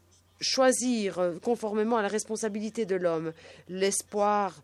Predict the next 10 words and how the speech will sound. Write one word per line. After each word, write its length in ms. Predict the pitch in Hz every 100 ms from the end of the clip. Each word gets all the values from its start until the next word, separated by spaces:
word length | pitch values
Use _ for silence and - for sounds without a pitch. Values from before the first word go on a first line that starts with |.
| -
sans 380 | - - 202 196
aucun 320 | 269 254 202
doute, 380 | 185 196 233 - -
est 220 | 190 208
un 240 | 226 240 220
des, 280 | 185 185 180 - -
euh, 180 | 202 196
grands, 560 | 175 208 214 269 254 - - - -
euh, 100 | 196 190
cadeaux 560 | - 254 190 226 226 220